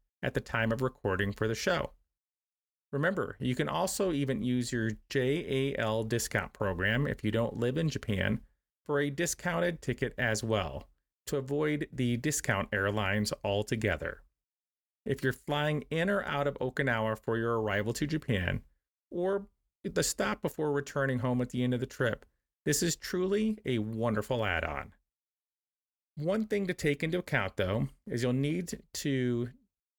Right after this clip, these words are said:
take advantage of luggage services, as when you fly from Okinawa back mainland, you won't have that international bag clearance. So just one of those things to take into account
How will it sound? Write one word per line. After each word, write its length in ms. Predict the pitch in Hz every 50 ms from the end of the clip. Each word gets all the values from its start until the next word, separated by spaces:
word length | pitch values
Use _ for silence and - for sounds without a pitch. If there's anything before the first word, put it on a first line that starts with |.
| _ _ _
take 240 | - - 214 214 220
advantage 640 | 233 185 147 147 143 143 139 139 139 135 131 - -
of 440 | - - 117 113 113 107 104 110 -
luggage 520 | - 131 143 147 147 135 139 117 110 -
services, 680 | - - 104 95 90 101 - - 110 104 104 107 110 -
as 600 | - 120 123 123 120 117 117 117 120 117 - - - _ _ _ _ _ _ _ _ _ _
when 180 | 147 151 156 151
you 200 | 151 147 143 139
fly 380 | - - - 143 131 127 127
from 220 | 123 - 131 123 123
Okinawa 680 | 127 123 - 131 123 120 117 117 120 117 117 123 123 - - _ _
back 300 | - 127 120 120 - - - - -
mainland, 760 | 156 147 151 160 151 127 107 101 95 95 101 110 117 - 120
you 160 | 110 104 104 104
won't 380 | 117 120 127 139 180 - - - - -
have 240 | 135 131 127 123 123
that 220 | 127 117 113 113 -
international 680 | - 135 131 127 127 123 110 107 110 - - - 127 117
bag 480 | 107 - 104 101 98 98 101 104 104 - _ _ -
clearance. 640 | - - 143 156 160 160 175 196 208 - - - - _ _ _ _ _ _ _ _ -
So 60 | 202
just 240 | 196 185 - - 185
one 160 | 180 190 185
of 100 | 185 170
those 200 | 185 180 170 -
things 340 | - 165 156 151 151 147 -
to 120 | - 147
take 340 | - - 131 123 117 - 131
into 300 | 113 107 - - 110 104
account 440 | - - - 143 135 139 135 -